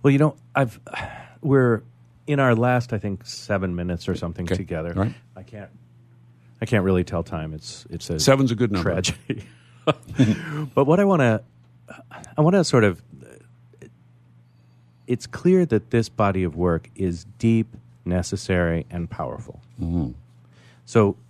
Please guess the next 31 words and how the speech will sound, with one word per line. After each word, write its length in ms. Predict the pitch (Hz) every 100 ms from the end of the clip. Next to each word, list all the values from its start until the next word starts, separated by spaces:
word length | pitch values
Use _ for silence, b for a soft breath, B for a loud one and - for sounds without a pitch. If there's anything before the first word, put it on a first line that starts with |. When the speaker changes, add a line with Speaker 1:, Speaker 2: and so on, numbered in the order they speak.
| - _ -
Speaker 1:
first 200 | 135 -
of 60 |
all, 120 | 95
thanks 320 | 85 110 98 -
for 160 | 92
creating 420 | - 92 110 113
it. 120 | 104 92
Thanks 220 | 98 95
for 140 | 98
all 140 | 90 87
the 260 | 82 78
great 320 | 80 90 98
organizations 800 | - 95 85 82 92 98 90 85
that 120 | 85
you've 160 | 82 78
brought 200 | 90 92
it 120 | 92
to, 300 | - 90 87 - B B -
including 840 | 87 85 - - - 104 87 82
household 420 | 92 95 - 85
names 280 | 82 85 82
like 220 | 82 78 - - -
Michelin 680 | 92 92 - 90 85 82 78
and, 180 | 69 65 B B B -
and 260 | 67 65 - -
Pfizer 640 | - 87 85 80 82 80 71
and 180 | 62
Shell 420 | - - 87 82 80
and 140 | 73
Verizon. 500 | 73 82 85 82 76 b b b b b _ _ -
But 160 | 131